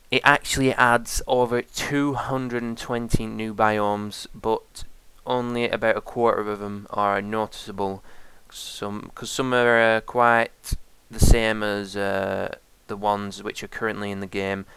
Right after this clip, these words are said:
So there might be some few differences here and there, but yeah, I haven't actually been through this mod before, so this will be my first time seeing it. And this is the world I generated before,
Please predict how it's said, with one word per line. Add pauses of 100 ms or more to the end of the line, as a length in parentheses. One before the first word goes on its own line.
(680)
So
there
might
be
some
few
differences
here
and
there,
but (880)
yeah,
I
haven't
actually
been
through
this
mod
before,
so
this
will
be
my
first
time
seeing
it. (640)
And
this
is
the
world
I
generated
before,